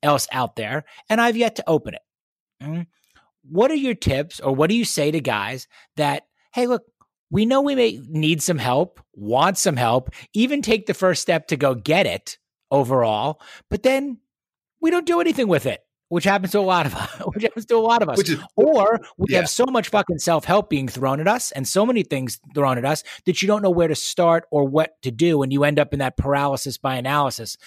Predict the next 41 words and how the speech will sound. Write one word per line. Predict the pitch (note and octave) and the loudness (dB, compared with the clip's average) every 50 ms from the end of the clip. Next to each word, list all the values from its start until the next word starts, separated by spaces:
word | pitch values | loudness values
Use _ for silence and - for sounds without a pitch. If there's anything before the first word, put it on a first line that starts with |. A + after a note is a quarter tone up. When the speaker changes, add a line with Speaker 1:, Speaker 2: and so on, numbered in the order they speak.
| - - | -20 -16
Speaker 1:
situation. | - - C#3+ C3 - C#3+ C3 B2 A2 - G2+ F#2 - | -8 -6 -4 -2 0 0 0 0 0 -2 -4 -4 0
I | D#3 D#3+ | 2 2
have | D#3+ - | 2 2
six | - G#3 G3+ - - | 0 0 0 0 0
of | E3+ | 0
these | D3+ D3 B2+ | 2 0 0
books | G#2+ A2+ C#3 C3 - - | 0 -2 -2 -2 0 -4
or | C3+ | -2
boxes. | A#2 C#3 D3 E3+ E3+ - - B2+ A#2+ - - - - _ | 0 2 2 2 0 -2 -6 -10 -10 -12 -14 -20 -4 _
Which | E3 F3+ F3 - | 0 0 0 0
one | E3+ F3+ E3+ | 0 0 2
do | E3+ D#3 | 2 2
I | C#3+ C3+ | 2 2
pick | - D3 C#3 - | 0 -2 -2 0
up | D3+ C#3 C#3+ | -2 -2 -2
and | C#3 A#2+ | -2 -2
who | C3 D3 | 0 0
do | C#3 | 0
I | C3+ B2 | 0 0
listen | A#2+ B2 A#2 - A#2 G2 | 0 -2 -4 -4 -8 -12
to? | F#2+ D#2 - - _ _ _ _ _ _ _ _ _ _ _ _ _ _ _ _ _ _ - | -12 -16 -16 -20 _ _ _ _ _ _ _ _ _ _ _ _ _ _ _ _ _ _ -4
Speaker 2:
Man, | F#3 E3 E3 D#3 D3+ - | -2 0 0 0 -2 -2
and, | - D3+ C#3 C3 B2+ B2+ B2+ - | -2 -2 0 -2 -4 -6 -4 -2
and | - D3+ D3+ | 0 0 2
it's | C3+ D#3+ | 2 2
only | E3+ E3+ D3 | 0 2 2
getting | D3 B2+ A2+ G#2+ | 0 0 0 2
worse, | B2+ D3+ A2 - - - - - - _ _ _ | 2 2 2 0 -4 -6 -6 -8 -12 _ _ _
right? | G#2+ A2 A#2 B2+ C#3 C3+ - | -2 0 0 0 0 -2 -2
And | C3+ C3+ B2 | -2 -2 0
so | - C3+ C#3 C3+ B2 A#2 A#2+ - | 0 0 2 2 2 2 0 0
I | B2+ C#3+ D3 | 0 2 2
live | D3+ D3 C#3+ B2 | 4 4 4 2
in | C3 B2+ A#2+ | 2 0 0
kind | A#2+ B2+ B2+ B2 | -2 -2 -2 0
of | A2 | 2
the | A#2 A2+ | 2 0
marketing, | G2+ A2 A2+ B2 C3 C3+ C3 C#3 B2 A#2+ A#2+ A#2+ A#2 A#2 A#2+ A#2+ B2 - | 0 0 2 2 2 2 0 0 0 0 0 0 -2 -2 -2 -4 -4 -4
info | - C#3+ C#3+ C3 C3 C#3+ C3+ B2 | -2 -2 -2 -2 0 -2 0 0
marketing | A#2 A#2 A#2+ B2+ - C3 A#2+ A#2 A#2 A2 | 2 2 0 0 0 -2 -2 -2 -2 0
world. | G#2 A2+ A#2+ C3 B2 A#2 A#2 | 0 0 2 2 2 2 0